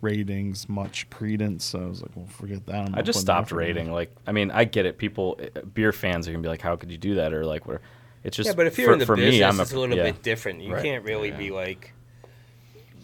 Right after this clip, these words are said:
Speaker 3: writing, "Th-, this beer's a two." Like, there's a place in
Speaker 4: Mm-hmm.
Speaker 3: Virginia Beach that we used to buy beer at,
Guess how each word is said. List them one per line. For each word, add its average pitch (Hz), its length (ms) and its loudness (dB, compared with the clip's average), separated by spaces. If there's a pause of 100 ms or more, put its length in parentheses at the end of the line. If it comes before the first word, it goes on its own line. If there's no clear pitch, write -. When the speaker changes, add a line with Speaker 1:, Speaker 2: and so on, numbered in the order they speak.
(140)
Speaker 3:
writing, 107 540 -2
"Th-, 110 180 -18
this 110 160 -8
beer's 113 340 -4
a 104 60 -10
two." 110 380 -8
Like, 107 360 -6
there's 175 160 0
a 214 60 2
place 208 260 6
in 151 60 -2
Speaker 4:
Mm-hmm. 123 100 -4
Speaker 3:
Virginia 117 340 -4
Beach 110 440 -10 (600)
that 135 100 -4
we 127 100 -4
used 123 140 -6
to 131 60 -6
buy 110 280 -2
beer 113 320 -2
at, 139 240 -2